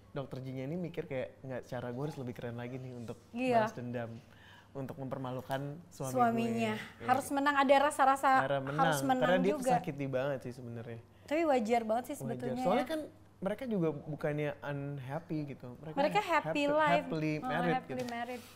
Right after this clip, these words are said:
Speaker 1: Jadi dia juga
Speaker 2: Tiba-tiba
Speaker 1: bingung kenapa lu selingkuh.
Speaker 2: Hah, ya udahlah, jangan kayak gitu ya.
Speaker 1: <laughs>
Speaker 2: Cowok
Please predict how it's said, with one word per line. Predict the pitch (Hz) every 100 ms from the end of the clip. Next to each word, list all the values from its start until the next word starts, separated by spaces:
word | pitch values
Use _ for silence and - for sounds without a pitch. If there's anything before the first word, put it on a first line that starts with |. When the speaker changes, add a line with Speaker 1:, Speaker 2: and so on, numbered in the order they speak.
| - - -
Speaker 1:
Jadi | 143
dia | 175
juga | 254 247
Speaker 2:
Tiba-tiba | 254 240
Speaker 1:
bingung | 247 254
kenapa | 262 285 269
lu | 131
selingkuh. | - 123 117 117 113 - - - - - - - - - - -
Speaker 2:
Hah, | - 392 453 392 359 294
ya | 311
udahlah, | 262 277 339 415
jangan | 311 330 339
kayak | 330
gitu | 294 480 587
ya. | 508 523 494 202 285
Speaker 1:
<laughs> | 294 294 302
Speaker 2:
Cowok | 294 277 392